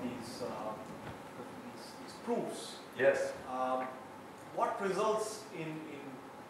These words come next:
Speaker 1: computer science, for example, would help the most to speed up this process? You said there's an army of people,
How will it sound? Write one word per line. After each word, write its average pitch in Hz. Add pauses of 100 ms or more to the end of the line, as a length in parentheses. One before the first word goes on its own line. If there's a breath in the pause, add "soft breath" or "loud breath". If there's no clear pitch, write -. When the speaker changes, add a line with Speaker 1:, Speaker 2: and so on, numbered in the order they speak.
(260)
Speaker 1:
computer 190
science, -
for 170
example, - (880)
would 160 (160)
help -
the 175 (200)
most 180
to 175
speed -
up -
this -
process? - (500)
You -
said -
there's 127
an 123
army 160
of 160
people, 151